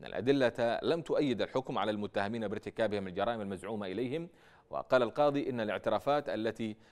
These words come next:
تم الحصول عليها من المتهمين جاءت في ظروف اعتقال قاسية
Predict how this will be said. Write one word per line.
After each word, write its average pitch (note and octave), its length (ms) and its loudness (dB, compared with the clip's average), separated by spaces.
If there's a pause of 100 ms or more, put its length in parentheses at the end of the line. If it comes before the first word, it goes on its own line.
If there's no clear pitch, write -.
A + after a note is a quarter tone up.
(160)
تم D#3+ 200 0
الحصول A#2 400 0
عليها C3+ 480 2
من A#2 160 -6
المتهمين A2 600 -2
جاءت B2 300 0
في A2 220 -2
ظروف A2+ 340 -2
اعتقال G#2+ 840 -2
قاسية B2+ 460 2